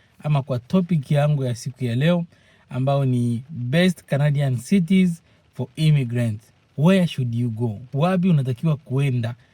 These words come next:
ndani ya nchi hii ya Canada? Na unajua,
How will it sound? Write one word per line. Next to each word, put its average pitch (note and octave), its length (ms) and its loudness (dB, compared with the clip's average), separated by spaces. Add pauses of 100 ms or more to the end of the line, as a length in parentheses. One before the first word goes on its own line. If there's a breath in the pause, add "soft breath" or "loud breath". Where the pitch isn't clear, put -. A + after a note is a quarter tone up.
(360 soft breath)
ndani C3+ 220 0
ya B2 80 0
nchi A#2+ 260 -4
hii B2 140 0
ya A2+ 100 -4
Canada? G#2 500 -6 (760 soft breath)
Na C3 420 -2
unajua, F#3+ 480 2